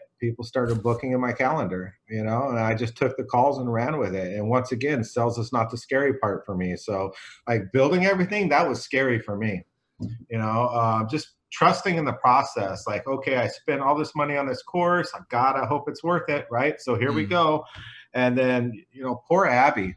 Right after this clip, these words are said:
Speaker 1: poor Rose, poor, like, everybody in support, man, I was beating them up,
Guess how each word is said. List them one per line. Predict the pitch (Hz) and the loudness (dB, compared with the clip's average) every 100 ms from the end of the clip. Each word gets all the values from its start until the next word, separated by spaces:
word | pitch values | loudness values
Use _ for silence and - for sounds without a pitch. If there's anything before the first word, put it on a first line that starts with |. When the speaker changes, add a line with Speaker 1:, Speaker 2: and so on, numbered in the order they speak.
| _ | _
Speaker 1:
poor | 156 175 139 | 2 2 4
Rose, | 120 139 107 - - | 6 6 4 0 -4
poor, | - 156 165 120 | 2 4 4 4
like, | 120 117 | 4 4
everybody | 131 156 208 175 160 | 2 2 2 2 0
in | 151 | 0
support, | 120 113 117 131 110 | -2 -2 2 2 2
man, | 110 110 | 2 0
I | 120 | 0
was | 127 107 | -2 -2
beating | 139 139 | -2 -2
them | 127 127 | -2 -2
up, | 131 - | -2 -4